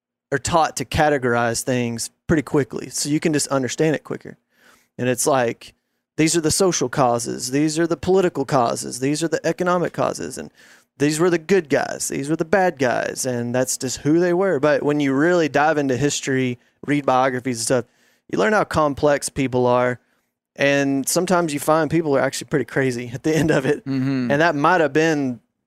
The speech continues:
Speaker 1: part of the driver of their just, like, massive output of productivity or whatever they were in, whether it's politics or art or whatever.
Speaker 2: Mm-hmm.
Speaker 1: But people are complex.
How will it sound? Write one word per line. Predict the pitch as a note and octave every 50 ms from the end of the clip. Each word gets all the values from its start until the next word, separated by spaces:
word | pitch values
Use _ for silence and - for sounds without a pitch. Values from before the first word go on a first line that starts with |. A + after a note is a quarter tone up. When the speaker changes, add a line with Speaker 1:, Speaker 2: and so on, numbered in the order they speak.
| _ _ -
Speaker 1:
part | - D#3+ E3 D#3+
of | C#3 B2
the | B2 B2+
driver | A#2 A2+ B2+ C3 C3 C3 C3 C#3 C#3+ C#3+ C3 C3 C3 B2+
of | B2+ B2 A2+ A#2+
their | B2 B2+ B2 B2+ B2+ B2+ B2 B2 B2 - - - - _ _ -
just, | - C3 A#2 - - -
like, | - A#2+ - - - - - _ _
massive | - C3+ C3 C3 C3 C3 B2+ - - C3 A#2 - -
output | - B2 B2 - - - D3 C3 B2+ B2 A#2
of | A2+ A#2 A2 A2+ - - _
productivity | - - C#3 C3 B2+ C3 - - - C#3 B2 B2+ B2 A#2
or | A#2 A#2
whatever | A#2 B2+ C3+ C3 B2+ B2
they | B2+ B2 A#2+
were | A#2 A#2 - - - - _ -
in, | D3 C3 C3 B2+
whether | B2 B2
it's | A#2+ A2+
politics | - - C3 C3 B2 - C3 C3 -
or | - -
art | - B2 A#2+ A#2+
or | A#2
whatever. | A2+ A#2 B2+ C#3+ C#3+ - - C3 - _ -
Speaker 2:
Mm-hmm. | B2+ B2+ A#2 A#2 B2 A#2+ A2+ A2
Speaker 1:
But | C3+ - -
people | - E3+ E3 - D4 G#3+ G3+
are | G3 F3
complex. | - - F3 E3+ E3 - E3 E3+ D#3 - - - -